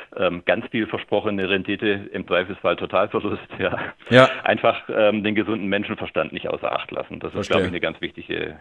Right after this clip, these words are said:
Speaker 1: Botschaft, die man da
Speaker 2: <laughs>
Speaker 1: loswerden
Speaker 2: Die
Speaker 1: soll.
Speaker 2: sollte man, äh, immer möglichst, äh, gerade wenn's ums Geld geht, fällt es nicht immer so leicht, ne? Aber, äh, genau da ist es wichtig. Ähm,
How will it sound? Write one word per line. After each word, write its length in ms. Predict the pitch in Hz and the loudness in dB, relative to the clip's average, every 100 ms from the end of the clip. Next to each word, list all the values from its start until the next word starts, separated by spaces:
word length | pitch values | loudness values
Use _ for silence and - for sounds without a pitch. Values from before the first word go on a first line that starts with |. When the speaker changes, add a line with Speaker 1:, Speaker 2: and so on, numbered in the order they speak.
| _ - | _ -6
Speaker 1:
Botschaft, 420 | 82 - 67 - | -4 -2 -6 -6
die 40 | 78 | -8
man 100 | - | -6
da 40 | |
Speaker 2:
<laughs> 640 | - - 113 - - - 82 | -6 -6 -8 -10 -20 -12 -8
Speaker 1:
loswerden 340 | 78 82 78 | -8 -8 -8
Speaker 2:
Die 60 | 76 | -2
Speaker 1:
soll. 60 | 120 | 6
Speaker 2:
sollte 180 | 139 135 | 8 8
man, 240 | 135 135 | 8 8
äh, 200 | 127 131 | 6 4
immer 240 | 95 127 120 | 4 6 6
möglichst, 500 | 120 123 120 - - | 6 4 -2 -4 2
äh, 240 | 110 110 | 4 4
gerade 320 | 110 113 135 139 | 6 8 10 8
wenn's 160 | 143 | 6
ums 240 | 135 123 - | 4 4 6
Geld 280 | 131 156 - | 6 6 4
geht, 200 | 123 123 | 2 4
fällt 180 | 113 123 | 2 4
es 100 | 127 | 2
nicht 140 | 123 | 0
immer 180 | 147 143 | 2 4
so 100 | 113 | 6
leicht, 480 | 113 104 170 - 107 | 6 6 4 0 2
ne? 220 | 113 262 - - 185 - - | 2 2 -4 -16 -16 -4 2
Aber, 400 | 110 117 117 113 | 6 6 6 6
äh, 220 | 113 113 | 6 4
genau 260 | 113 117 | 4 6
da 200 | 120 113 | 8 8
ist 100 | 117 | 8
es 160 | 113 - | 2 -2
wichtig. 460 | 117 - 92 90 - | -2 0 -4 -2 2
Ähm, 220 | 107 | 2